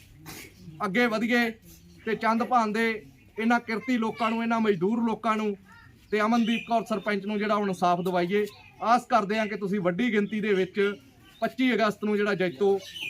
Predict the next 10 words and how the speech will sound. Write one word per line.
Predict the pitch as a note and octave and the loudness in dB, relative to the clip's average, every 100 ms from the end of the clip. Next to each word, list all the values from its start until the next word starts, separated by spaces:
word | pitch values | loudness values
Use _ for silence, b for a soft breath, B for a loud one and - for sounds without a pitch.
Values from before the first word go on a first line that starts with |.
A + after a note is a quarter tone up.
| - F#3 | -6 0
ਠੀਕ | A#3 C4 B3+ A#3+ A#3+ - - - C#3+ | 2 2 0 0 -2 -6 -10 -6 0
ਗਿਆਰਾਂ | G3+ F3+ D#3+ | 2 0 0
ਵਜੇ | G#3 | 0
ਪਾਰਕ | G#3 G3+ F#3 G3 | 0 0 0 -2
ਵਿੱਚ | F#3+ - | -6 -6
ਪਹੁੰਚਣ | G3 F#3+ | -6 -2
ਦੀ | F#3+ F#3 | -2 -2
ਕਿਰਪਾਲਤਾ | F3 E3 D3+ C3+ A#2+ | -4 -4 -4 -4 -8
ਕਰੋਗੇ। | A2 F#2 F#2 - - | -8 -12 -14 -16 -8
ਧੰਨਵਾਦ। | D#3+ B2 G2 | -6 -6 -8